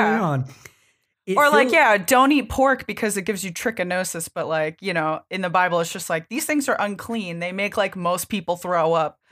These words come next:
Speaker 2: Don't eat
Speaker 1: Ye-
Speaker 2: them.
Speaker 1: Yeah. One of
Speaker 2: But
Speaker 1: my
Speaker 2: it's
Speaker 1: fa-,
Speaker 2: like, you
Speaker 1: one of
Speaker 2: know.
Speaker 1: my favorite ones that I remember when I, I can't remember an N P R about it was, like, where, like, people use this one quote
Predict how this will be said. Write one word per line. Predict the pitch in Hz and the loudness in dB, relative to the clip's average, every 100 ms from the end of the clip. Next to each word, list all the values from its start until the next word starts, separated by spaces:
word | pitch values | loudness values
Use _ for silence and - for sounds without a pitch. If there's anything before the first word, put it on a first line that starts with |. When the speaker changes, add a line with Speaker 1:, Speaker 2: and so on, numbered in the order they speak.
| _ _ | _ _
Speaker 2:
Don't | - 190 - | -2 0 0
eat | 233 220 | -6 -4
Speaker 1:
Ye- | |
Speaker 2:
them. | 165 156 160 - _ 208 | -4 -4 -6 -16 _ -8
Speaker 1:
Yeah. | 277 330 110 - - - | -4 -2 -4 -8 -14 -2
One | 208 214 | 2 4
of | |
Speaker 2:
But | |
Speaker 1:
my | 208 | 4
Speaker 2:
it's | - | 2
Speaker 1:
fa-, | 214 | 2
Speaker 2:
like, | 180 - | 2 0
you | 220 | 0
Speaker 1:
one | 190 | 2
of | 196 | 4
Speaker 2:
know. | |
Speaker 1:
my | 190 | 2
favorite | 170 170 165 165 | 2 2 2 2
ones | 143 139 135 | 0 0 0
that | 139 | 0
I | |
remember | 135 135 135 131 | 2 2 2 0
when | 156 160 131 | -4 -4 -4
I, | 127 127 _ - | -4 -6 _ -18
I | |
can't | 127 160 | -8 -4
remember | 147 135 | -2 -2
an | 131 | 0
N | 131 131 | 0 -2
P | 131 | -2
R | 120 120 127 _ | -2 -2 -6 _
about | 160 127 117 117 | -10 -4 -2 -2
it | 139 | -4
was, | 127 117 | -6 -4
like, | 120 110 110 _ _ _ _ _ 139 | -4 -4 -8 _ _ _ _ _ -4
where, | 143 147 147 165 _ - | -2 0 -2 -6 _ -6
like, | 143 135 135 | -4 -4 -4
people | 175 175 175 | -4 0 0
use | 160 143 | 0 -2
this | 160 143 | -4 -4
one | 143 143 143 | -2 -2 -2
quote | - 147 135 143 139 | -4 -2 0 -2 -6